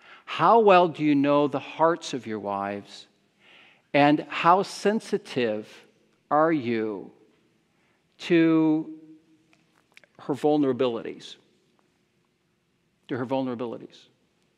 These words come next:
In the language of our passage, husbands, are we, um, honoring our wives and respecting our wives as,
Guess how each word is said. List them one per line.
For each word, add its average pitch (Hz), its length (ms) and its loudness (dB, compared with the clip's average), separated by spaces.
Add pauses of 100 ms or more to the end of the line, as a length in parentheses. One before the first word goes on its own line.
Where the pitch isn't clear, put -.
(560)
In 170 160 6
the 175 80 4
language 208 580 2
of 160 220 -2
our 151 100 2
passage, 139 1080 -4
husbands, 135 760 -4 (440)
are 139 180 4
we, 143 380 2 (340)
um, 120 280 -6 (100)
honoring 156 640 4
our 120 260 -2
wives 107 680 -8 (2000)
and 135 80 -2
respecting 170 640 2
our 127 240 0
wives 107 720 -2 (120)
as, 120 560 -4